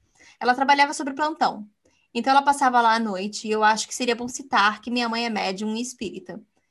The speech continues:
Então, ela é daquelas que gostam de cristais, falam sobre vibrações. Mas isso não vem muito ao caso. Eu só tinha esquecido de citar antes mesmo. Ela, os outros funcionários, falavam que sempre ouviam uma voz feminina chamando eles pelo nome,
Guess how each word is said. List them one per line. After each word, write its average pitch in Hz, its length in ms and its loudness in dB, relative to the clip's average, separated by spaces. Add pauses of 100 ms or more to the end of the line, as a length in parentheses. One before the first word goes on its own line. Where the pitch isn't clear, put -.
(140)
Então, 233 180 0
ela 285 100 4
é - 20 -6
daquelas 285 360 2
que 311 120 -10
gostam 247 320 4
de 226 140 -8
cristais, 220 640 2
falam 202 200 -2
sobre 196 240 -8
vibrações. 190 960 -6 (320)
Mas 269 160 4
isso - 140 -2
não 381 80 6
vem 359 100 2
muito 339 180 2
ao 359 100 4
caso. 196 440 2 (460)
Eu 262 80 4
só 277 120 2
tinha 302 140 -2
esquecido 330 380 -4
de 269 80 -6
citar 240 340 2
antes 233 280 0
mesmo. - 380 -6 (640)
Ela, 285 280 6
os 285 100 0
outros 233 220 0
funcionários, 214 560 2
falavam 220 260 4
que - 100 -10
sempre 320 280 0
ouviam 220 340 -4
uma 220 140 0
voz 233 220 0
feminina 247 400 0
chamando 208 340 -2
eles 208 140 -2
pelo 226 200 -2
nome, 175 400 -2